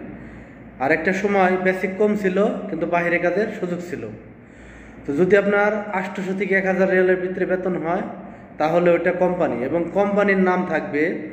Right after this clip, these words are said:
শরিকা সৌদি। মানে শরিকা, শরিকা বলতেই company বোঝায়। সৌদি আরবের বিভিন্ন company বা শরিকার নাম হলো King সার্টিফিকেট, Shebal Jazira, Afras, Sarako, আলমারাই,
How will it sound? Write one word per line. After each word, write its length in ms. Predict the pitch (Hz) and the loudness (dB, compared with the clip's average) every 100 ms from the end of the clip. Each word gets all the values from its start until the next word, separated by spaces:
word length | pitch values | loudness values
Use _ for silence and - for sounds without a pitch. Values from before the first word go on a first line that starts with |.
| - | 0
শরিকা 300 | 185 185 185 | 2 4 2
সৌদি। 720 | 185 180 180 175 170 170 170 - - - - - - - - | 2 0 2 2 2 0 -4 -12 -18 -20 -20 -20 -20 -20 -8
মানে 120 | 151 | -8
শরিকা, 560 | 156 196 220 226 160 104 - | -2 2 4 4 0 -2 -4
শরিকা 300 | 190 208 214 | -2 0 2
বলতেই 460 | 208 202 190 196 214 - - | 4 2 2 2 0 -4 -4
company 380 | 196 190 196 185 | -2 0 2 0
বোঝায়। 400 | 143 117 104 95 - - - - | 0 -4 -6 -8 -14 -18 -20 -2
সৌদি 240 | 175 185 | 2 6
আরবের 480 | 208 202 208 214 208 | 6 6 6 6 2
বিভিন্ন 420 | 208 185 202 196 196 | -2 -2 0 -2 -2
company 360 | 196 196 196 | -2 -2 -2
বা 120 | 185 180 190 | 0 -2 -2
শরিকার 280 | 190 190 | 0 2
নাম 220 | 185 175 165 | 2 2 2
হলো 540 | 165 165 180 185 - | 2 4 4 2 -4
King 160 | 175 175 180 | -4 -4 -2
সার্টিফিকেট, 720 | 180 175 160 160 160 160 - - - - - | -4 -4 -2 2 2 -2 -10 -16 -18 -20 -16
Shebal 380 | - 190 185 175 | -2 2 4 4
Jazira, 720 | 165 156 165 160 160 156 - - - - - - - | 2 2 2 4 4 2 -2 -8 -14 -18 -20 -20 -4
Afras, 840 | - 175 - 180 170 170 - - - - - - - - - - - - - | 2 2 4 2 4 2 -4 -12 -14 -18 -20 -20 -20 -20 -20 -20 -20 -20 -20
Sarako, 640 | - 180 170 170 175 175 170 - - - - - - - - - - | -2 2 4 2 2 0 0 -6 -14 -18 -20 -20 -20 -18 -18 -16 2
আলমারাই, 600 | 175 185 180 175 165 | 4 6 6 6 4